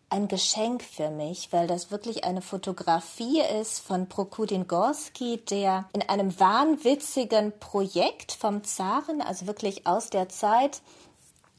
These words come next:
der vom Zaren die Erlaubnis bekommen hat, das Zarenreich, und zwar idealerweise das Komplette, zu bereisen und alles zu fotografieren. Wirklich mit einem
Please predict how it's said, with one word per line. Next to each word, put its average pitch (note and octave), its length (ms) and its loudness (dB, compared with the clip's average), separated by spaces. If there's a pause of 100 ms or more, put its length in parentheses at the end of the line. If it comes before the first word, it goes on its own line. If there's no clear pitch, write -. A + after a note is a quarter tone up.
(160)
der G#3+ 80 4
vom G3+ 180 -2
Zaren A#3 380 2
die A3+ 80 0
Erlaubnis C4 760 4 (160)
bekommen C#4 760 2
hat, C4 440 -4
das G3+ 220 -2
Zarenreich, G3+ 840 0
und F#3 100 -8
zwar F#3 240 2 (420)
idealerweise G3+ 680 6
das F3+ 200 -4
Komplette, G#3+ 600 2
zu - 200 -2
bereisen G#3+ 840 2
und F#3+ 360 -4 (420)
alles A3+ 460 2
zu - 160 -4
fotografieren. F3 1120 0 (300)
Wirklich F#3+ 400 -2
mit F#3 220 -2
einem F3+ 260 -2